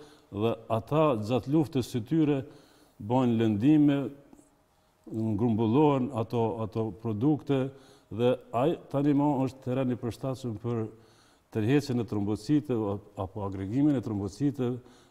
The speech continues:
dhe aty fillon bërthama e zhvillimit të trombit, mandej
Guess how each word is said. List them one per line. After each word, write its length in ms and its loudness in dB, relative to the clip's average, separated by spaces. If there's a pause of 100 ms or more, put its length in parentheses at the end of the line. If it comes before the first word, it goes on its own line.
dhe 100 -2
aty 180 -2
fillon 480 -2
bërthama 720 -2
e 120 -4
zhvillimit 520 -4
të 60 -18
trombit, 380 -2 (500)
mandej 400 2